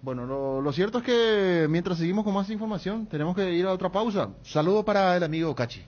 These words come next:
Speaker 2: Cachi Méndez.
Speaker 1: Ah, Cachi
Speaker 2: Gracias
Speaker 1: Méndez.
Speaker 2: por,
Speaker 1: Saludo.
Speaker 2: por la sintonía y por, eh, aclararnos. Versus General Caballero Mallorquín,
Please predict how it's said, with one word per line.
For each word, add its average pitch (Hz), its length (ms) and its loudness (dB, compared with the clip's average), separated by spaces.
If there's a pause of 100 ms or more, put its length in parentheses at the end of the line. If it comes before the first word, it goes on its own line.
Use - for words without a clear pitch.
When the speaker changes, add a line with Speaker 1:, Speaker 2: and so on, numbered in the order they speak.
(160)
Speaker 2:
Cachi 120 220 -6
Méndez. 107 320 -2
Speaker 1:
Ah, 135 40 -8
Cachi - 120 -8
Speaker 2:
Gracias 135 180 2 (100)
Speaker 1:
Méndez. 165 40 -6
Speaker 2:
por, 131 180 2
Speaker 1:
Saludo. 107 340 0
Speaker 2:
por 117 120 -6
la 120 60 -2
sintonía 127 360 -2
y 139 60 0
por, 127 320 0 (1500)
eh, 107 480 0
aclararnos. 131 600 0 (760)
Versus 165 360 2
General 170 300 2
Caballero 165 360 2
Mallorquín, 180 480 -2